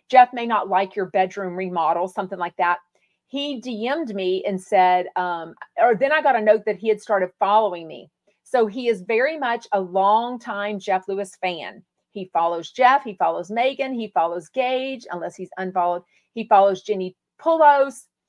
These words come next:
um, all these people, 'cause people, even though I'm blocked by Scott and Gage,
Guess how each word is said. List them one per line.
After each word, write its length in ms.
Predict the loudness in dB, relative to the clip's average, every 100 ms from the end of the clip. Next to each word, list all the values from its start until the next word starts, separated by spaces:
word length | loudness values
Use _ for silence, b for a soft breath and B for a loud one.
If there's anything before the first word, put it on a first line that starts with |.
| _ _ _ -4
um, 400 | -2 0 -2 -2 6
all 240 | 8 8
these 180 | 6 -2
people, 260 | -10 -8 -4
'cause 140 | -6
people, 420 | -6 -10 -2 -2 -2
even 180 | -4 0
though 160 | 0
I'm 520 | 2 2 0 -2 -6 -8
blocked 400 | 0 2 2 0
by 140 | -4 -4
Scott 420 | -4 -6 -4 -4
and 120 | -6 -6
Gage, 560 | -4 -4 -6 -10 -16